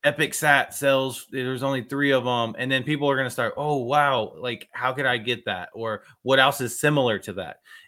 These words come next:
And I'm in the camp as, as being a collector of sports cards and other memorabilia growing up, that, like, the whole rare and exotic sat category and industry is, it ha-, it has changed digital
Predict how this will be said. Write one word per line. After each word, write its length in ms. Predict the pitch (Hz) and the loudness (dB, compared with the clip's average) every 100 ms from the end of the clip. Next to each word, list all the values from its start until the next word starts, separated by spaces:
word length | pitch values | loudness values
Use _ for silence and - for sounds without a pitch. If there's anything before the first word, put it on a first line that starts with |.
| _ | _
And 440 | 127 127 123 117 101 _ _ - | 0 2 2 0 -6 _ _ 2
I'm 200 | 151 185 | 6 6
in 120 | 170 | 6
the 80 | 123 | 2
camp 460 | - 123 117 104 - _ _ _ _ | 0 0 0 -2 -10 _ _ _ _
as, 200 | 120 120 | -2 -2
as 200 | - 123 | -4 -6
being 200 | 107 123 117 | -4 -4 -4
a 40 | |
collector 580 | - 123 127 123 117 113 | -4 0 0 0 -2 0
of 220 | 117 110 | -2 -6
sports 340 | - 127 127 - | -6 -6 -6 -4
cards 420 | 123 120 117 107 | -2 0 0 -2
and 180 | 107 101 | -6 -4
other 520 | 123 120 117 110 - | -4 0 -2 -4 -10
memorabilia 800 | 117 117 110 101 120 165 151 113 | -12 -8 -6 -4 -2 0 2 0
growing 320 | 104 110 107 | 0 -2 -2
up, 280 | 104 107 - _ - _ | -2 -2 -4 _ -20 _
that, 240 | 127 120 120 | 2 4 4
like, 300 | 120 110 - _ _ _ _ | 0 -2 -8 _ _ _ _
the 280 | 127 113 123 | -4 2 4
whole 560 | 123 147 143 135 107 _ | 4 4 4 2 -2 _
rare 300 | 123 127 127 | 2 4 6
and 100 | 120 | 4
exotic 480 | 110 98 117 117 - | -2 -2 0 0 -4
sat 440 | - 123 135 123 - _ _ _ - | -4 2 2 2 -4 _ _ _ -10
category 640 | 131 117 110 113 110 110 | -4 -2 -2 -2 -2 -2
and 80 | 104 | -4
industry 640 | 117 139 131 - 117 110 101 | -8 -10 -10 -8 -6 -6 -8
is, 160 | 107 107 | -12 -14
it 180 | - 117 - | -12 -12 -8
ha-, 160 | 117 123 - | -8 -8 -6
it 160 | 139 139 _ _ - | -6 -6 _ _ -12
has 240 | 123 113 | -10 -10
changed 520 | - 139 139 127 104 | -10 -4 -2 -2 -6
digital 540 | 117 104 104 107 101 | -8 -6 -4 -2 -4